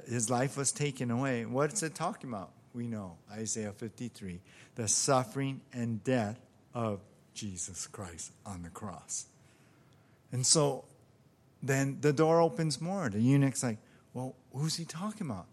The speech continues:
Himself or someone else?" "Oh, let me tell you," right? The door is wide open. The eunuch is totally interested, wants to know what's going on. And God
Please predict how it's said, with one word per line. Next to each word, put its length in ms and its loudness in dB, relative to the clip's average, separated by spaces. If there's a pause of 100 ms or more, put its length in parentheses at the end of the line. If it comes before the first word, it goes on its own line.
(100)
Himself 460 -2 (340)
or 80 -2
someone 340 2
else?" 220 0 (540)
"Oh, 340 -8
let 100 -8
me 160 -10
tell 320 8
you," 220 6 (200)
right? 340 4 (440)
The 120 -2
door 360 2
is 160 2
wide 920 4 (480)
open. 500 6 (220)
The 120 0
eunuch 480 0 (260)
is 280 -2 (320)
totally 920 0
interested, 580 -8 (140)
wants 600 0
to 180 -6
know 260 -4
what's 540 -2
going 480 -2
on. 300 -2 (460)
And 240 -2
God 440 0